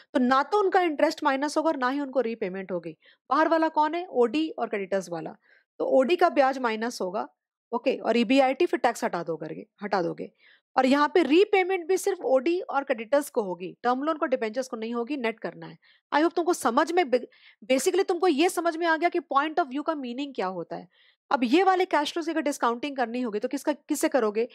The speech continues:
केई से करोगे, because सबको पैसे हम दे चुके हैं। सिर्फ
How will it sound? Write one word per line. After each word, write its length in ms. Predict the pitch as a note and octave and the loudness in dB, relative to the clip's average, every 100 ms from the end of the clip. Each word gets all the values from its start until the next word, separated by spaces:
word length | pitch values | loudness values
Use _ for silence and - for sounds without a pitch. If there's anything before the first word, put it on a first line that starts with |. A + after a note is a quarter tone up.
| - - | -12 -2
केई 220 | D#4+ F4+ | 2 4
से 140 | D#4+ C#4 | 2 0
करोगे, 300 | F3+ F3+ G3+ | 0 -2 0
because 200 | C4 C4+ | 0 2
सबको 220 | C4+ C#4 | 0 2
पैसे 260 | D#4 D4 | 2 2
हम 100 | D#4 | 0
दे 120 | C4+ D4 | 0 -2
चुके 220 | D4+ E4 | -2 -4
हैं। 60 | D#4+ - - | -6 -14 -8
सिर्फ 240 | F4+ E4+ | -2 -2